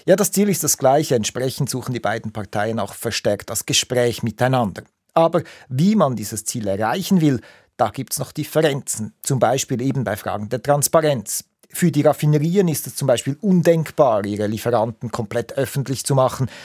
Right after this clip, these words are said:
Das mache kein Unternehmen. Christoph Wild fordert da mehr Verständnis für die Branche und vergleicht sie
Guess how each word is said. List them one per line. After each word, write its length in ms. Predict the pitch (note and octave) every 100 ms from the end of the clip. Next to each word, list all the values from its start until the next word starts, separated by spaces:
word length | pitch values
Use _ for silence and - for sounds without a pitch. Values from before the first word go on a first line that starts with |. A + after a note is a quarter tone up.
| -
Das 160 | - A#2+
mache 240 | G#2+ A2+
kein 380 | - A2 A2+ E3
Unternehmen. 560 | F3 F3 E3 D#3 D#3 - - - _
Christoph 360 | - - C#3+ -
Wild 200 | E3+ -
fordert 520 | - D3+ C#3+ C#3 -
da 100 | A2+
mehr 320 | A#2 D3 E3
Verständnis 640 | - - G#2+ C3+ E3 F#3 -
für 160 | F#3
die 100 | F3
Branche 460 | E3 D#3 E3 - E3+
und 120 | D#3
vergleicht 520 | D#3 B2+ G#2 C#3 -
sie 200 | - C#3